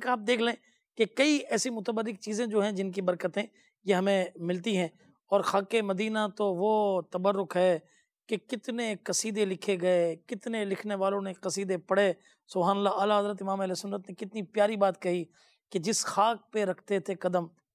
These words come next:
سید عالم، اس خاک پہ قرباں دل شیدا ہے ہمارا، ہم خاک اڑائیں گے جو وہ خاک نہ پائی، آباد رضا جس پہ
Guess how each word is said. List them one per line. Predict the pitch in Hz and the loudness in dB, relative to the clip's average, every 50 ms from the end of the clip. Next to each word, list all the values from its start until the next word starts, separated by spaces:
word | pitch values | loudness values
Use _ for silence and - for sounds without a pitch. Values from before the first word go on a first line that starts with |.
| _ _ | _ _
سید | - - - 269 240 208 220 202 185 | -6 -2 -2 -2 0 0 0 2 4
عالم، | 190 180 170 170 170 170 170 160 - _ _ _ _ _ _ _ _ | 4 6 6 6 4 2 0 -2 -4 _ _ _ _ _ _ _ _
اس | 247 - - - | -2 -2 -2 -4
خاک | - - - 226 262 277 226 - _ _ | -2 2 2 4 4 2 0 -6 _ _
پہ | 269 247 - | -10 -10 -4
قرباں | - 254 226 226 220 240 226 202 - - _ _ _ _ _ 180 | -2 -2 0 2 4 4 4 2 0 -6 _ _ _ _ _ 0
دل | 233 277 285 226 | 2 2 2 2
شیدا | - - 240 226 214 208 240 247 220 | 2 0 0 0 2 4 4 6 6
ہے | 233 233 | 6 4
ہمارا، | 196 196 220 269 285 285 262 233 202 - - _ _ _ _ _ _ _ - | 4 4 4 6 6 6 6 4 4 2 -4 _ _ _ _ _ _ _ -2
ہم | 196 220 214 | 0 0 0
خاک | - - - 190 202 220 247 - - - - _ | -2 0 2 2 2 2 2 -2 -6 -12 -10 _
اڑائیں | - 262 262 254 254 262 294 339 349 302 | 2 4 6 6 6 6 4 2 2 4
گے | 277 254 190 156 - _ _ _ _ _ _ _ _ _ _ _ _ _ | 4 4 2 2 -4 _ _ _ _ _ _ _ _ _ _ _ _ _
جو | - - 320 | 2 2 4
وہ | 311 285 220 | 4 4 2
خاک | - - 233 240 240 220 - | 2 2 2 0 0 -2 -2
نہ | 214 208 196 180 | 0 0 0 2
پائی، | - 185 180 175 180 170 165 - _ _ _ _ _ _ _ _ | 4 4 4 6 4 2 -2 -6 _ _ _ _ _ _ _ _
آباد | 190 202 202 185 190 202 214 214 208 180 | 2 4 4 4 4 6 6 4 4 2
رضا | 202 196 185 175 185 185 180 | 2 0 2 2 4 4 2
جس | 170 160 170 156 - - | 2 0 -2 -6 -6 -4
پہ | - 170 185 208 202 175 | -2 0 0 2 0 -2